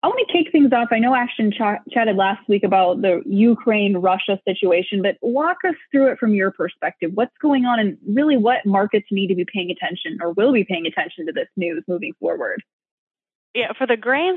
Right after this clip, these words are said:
Speaker 2: side of it, the wheat market had been paying a lot of attention to it because the thought was that if Russia and Ukraine are too busy fighting each other, then they will not have time or ability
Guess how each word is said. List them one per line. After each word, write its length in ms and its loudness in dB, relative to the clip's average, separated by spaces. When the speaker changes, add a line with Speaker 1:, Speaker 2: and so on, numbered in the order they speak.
Speaker 2:
side 200 0
of 120 2
it, 140 -2
the 80 -4
wheat 240 -2
market 380 -2
had 120 -2
been 180 -4
paying 320 -6
a 80 0
lot 200 0
of 100 -4
attention 560 -6
to 120 -4
it 180 -4
because 280 -8
the 360 0
thought 320 0
was 180 0
that 240 -2
if 140 -2
Russia 320 0
and 440 -2
Ukraine 640 -4
are 360 -2
too 80 -8
busy 260 -4
fighting 340 -4
each 140 -8
other, 380 -6
then 140 -4
they 160 -2
will 160 -6
not 340 -2
have 460 -4
time 500 -4
or 220 -6
ability 560 2